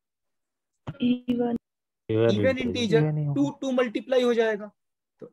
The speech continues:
Speaker 2: N should be even integer, और N रिप्रेजेंट करता है order of the matrix। तो half of the eigen value plus one, half of the eigen value minus one, तो N को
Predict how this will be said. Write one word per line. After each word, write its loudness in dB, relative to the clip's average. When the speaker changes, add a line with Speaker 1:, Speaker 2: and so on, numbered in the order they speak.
Speaker 2:
N -2
should -6
be -6
even -8
integer, -14
और -2
N 2
रिप्रेजेंट -2
करता -4
है -4
order 0
of -6
the -8
matrix। -20
तो -8
half -2
of -2
the 4
eigen 2
value -2
plus -6
one, 0
half 0
of -2
the 4
eigen 0
value -2
minus -4
one, -12
तो -12
N -2
को 2